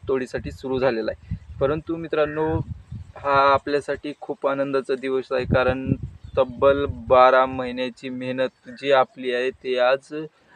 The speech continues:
आपल्याला रिझल्ट भेटणार आहे त्याचा. आणि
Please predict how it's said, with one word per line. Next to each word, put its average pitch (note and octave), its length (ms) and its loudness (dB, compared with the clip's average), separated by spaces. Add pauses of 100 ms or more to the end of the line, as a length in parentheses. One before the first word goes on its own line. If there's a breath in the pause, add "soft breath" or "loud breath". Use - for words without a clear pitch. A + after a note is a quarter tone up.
(140 soft breath)
आपल्याला C3 500 2
रिझल्ट C3+ 400 0
भेटणार C3 360 -4
आहे B2+ 100 -2
त्याचा. C3 440 -4 (500 soft breath)
आणि B2+ 300 -6